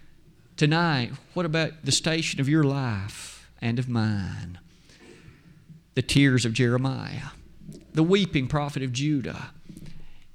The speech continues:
If sin in your life currently is on the verge of bringing you to tears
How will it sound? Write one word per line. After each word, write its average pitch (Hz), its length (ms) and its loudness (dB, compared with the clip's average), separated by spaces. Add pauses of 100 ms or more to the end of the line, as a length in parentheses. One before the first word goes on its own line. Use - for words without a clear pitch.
If 160 180 2
sin 185 480 4
in 143 80 2
your 165 160 2
life 165 360 -2
currently 120 680 0 (180)
is 135 180 0
on 151 140 0
the 147 80 2
verge 165 480 4
of 139 100 0
bringing 143 320 4
you 127 120 0
to 110 60 -6
tears 107 800 -4